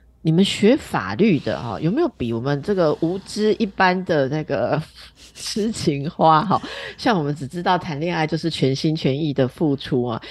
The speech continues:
是不是应该有一些法律常识？比如说咱嫁查某囝，是不是应该嫁讲你要进入情感婚姻，要有哪些权益的考量，一些 sense 有没有？你都感觉嫁囡仔、嫁查某囝哦，就是，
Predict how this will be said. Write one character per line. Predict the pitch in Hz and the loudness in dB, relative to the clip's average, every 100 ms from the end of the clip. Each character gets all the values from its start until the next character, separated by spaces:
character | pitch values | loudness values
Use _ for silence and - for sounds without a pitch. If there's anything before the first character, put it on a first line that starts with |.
| - | -6
是 | 415 | 0
不 | |
是 | 392 | 2
应 | 392 | 4
该 | 427 | 4
有 | 135 | 4
一 | |
些 | 185 | 2
法 | - 131 104 | 0 -2 2
律 | 220 185 | 2 2
常 | - 151 135 | 2 0 0
识？ | 160 208 165 | 0 2 2
比 | 202 | 2
如 | 302 | 0
说 | 285 | 2
咱 | 277 | 2
嫁 | - 226 | 4 2
查 | 180 156 | 4 2
某 | 202 | 2
囝， | - 196 | 0 -2
是 | 147 143 | -2 -4
不 | |
是 | 196 | -4
应 | 226 | -2
该 | 190 | -2
嫁 | - 208 180 | 0 0 2
讲 | 190 190 - - | 0 -2 -8 -10
你 | 196 | -4
要 | 247 | -4
进 | 254 269 247 | -4 -6 -2
入 | 226 202 | -4 -4
情 | - 170 | -6 -8
感 | 175 151 151 | -4 -4 -2
婚 | 180 | -2
姻， | 170 175 - - - | -2 -4 -6 -16 0
要 | 285 156 | 4 8
有 | 147 139 | 8 8
哪 | 127 147 | 4 2
些 | 240 202 | 4 4
权 | - 175 151 175 - | 2 0 2 0 -6
益 | 226 151 - - _ _ - | -6 -8 -12 -20 _ _ -2
的 | 131 117 - | 0 -2 -4
考 | - 107 107 | -2 -2 -2
量， | 117 107 113 | -4 -4 -4
一 | 180 | 2
些 | 226 | 2
sense | - 262 180 131 - - - | 2 2 2 -2 -8 -14 -16
有 | - 87 | -8 -6
没 | 120 | 0
有？ | |
你 | 185 | 2
都 | 262 | 2
感 | 240 | 0
觉 | 240 254 - | 0 -2 2
嫁 | 220 180 | 2 4
囡 | 175 | 2
仔、 | 185 156 | 2 2
嫁 | 196 160 | 2 2
查 | 139 | 2
某 | 147 | 0
囝 | 180 139 | -2 -6
哦， | 117 127 | -6 -6
就 | 254 | 0
是， | 269 196 | 2 2